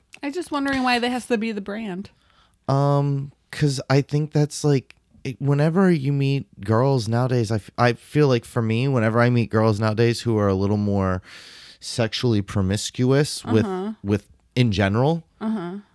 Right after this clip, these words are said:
Speaker 2: they're always about guys and girls.
Speaker 1: But also, like,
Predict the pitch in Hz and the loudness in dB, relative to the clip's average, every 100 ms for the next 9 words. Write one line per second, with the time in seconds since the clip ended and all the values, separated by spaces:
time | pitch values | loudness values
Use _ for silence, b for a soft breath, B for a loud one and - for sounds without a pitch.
0 | _ 98 120 95 113 113 113 98 101 95 | _ 0 2 4 2 2 2 0 0 0
1 | 90 _ _ - 87 104 95 92 85 90 | 0 _ _ -18 -6 0 2 2 0 -2
2 | 85 73 58 50 50 - _ _ _ _ | -2 -4 -10 -12 -12 -16 _ _ _ _
3 | _ _ - 247 - 240 247 277 247 220 | _ _ -8 -6 -2 -2 -2 -4 -2 -2
4 | - | -4